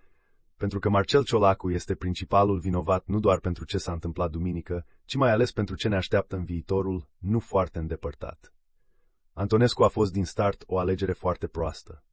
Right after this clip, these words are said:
Astfel că nu e cazul să se mire cineva că un candidat susținut de trei partide,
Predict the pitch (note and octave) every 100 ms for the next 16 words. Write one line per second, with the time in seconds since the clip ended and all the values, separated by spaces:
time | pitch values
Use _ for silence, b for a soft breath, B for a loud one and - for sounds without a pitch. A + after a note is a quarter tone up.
0 | _ - G#2+ A#2+ A2+ A#2 C3 A#2+ A2 G#2
1 | G#2 - - F#2+ G#2 F#2+ - F2 E2 F2+
2 | - E2+ E2 F2 E2+ E2 G2 - - -
3 | F#2+ F2+ E2 - G2+ G2+ F2 - E2 D2+
4 | D2